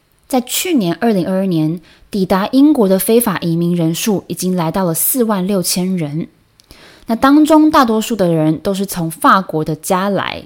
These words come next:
出发，然后坐小船从英国多佛，Dover 来登陆，那接着再来申请英国的政治庇护。那针对这些移民呢，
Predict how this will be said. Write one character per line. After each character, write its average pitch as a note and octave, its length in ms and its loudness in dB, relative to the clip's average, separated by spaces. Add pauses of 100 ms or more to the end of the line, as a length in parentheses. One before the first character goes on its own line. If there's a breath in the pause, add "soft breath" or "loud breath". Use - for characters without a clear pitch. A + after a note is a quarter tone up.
出 - 220 -6
发， G3+ 380 -4 (260 loud breath)
然 F3 120 -6
后 G3 80 -2
坐 A3 240 0
小 C3+ 320 -6
船 D3 460 -6 (240 soft breath)
从 G3+ 260 -2
英 D#4 220 4
国 F#3 200 2
多 B3+ 300 0
佛， D3+ 420 -4 (160)
Dover A3 500 0
来 D#3+ 220 -10
登 G3+ 300 -2
陆， A#3 220 0 (640)
那 F3 120 -4
接 G#3+ 240 2
着 G#3+ 180 2
再 - 240 0
来 D#3+ 160 0
申 F#3 260 -4
请 F3+ 260 -4
英 G3 180 -4
国 F3 140 -6
的 D#3 80 -4
政 D#3+ 220 -4
治 D3+ 140 -8
庇 D#3+ 200 -6
护。 - 260 -6 (1000)
那 A3 80 -2
针 D4 260 4
对 F4+ 120 2
这 C#4+ 80 2
些 C4+ 120 4
移 F#3+ 200 -2
民 F#3 220 0
呢， F#3 260 -2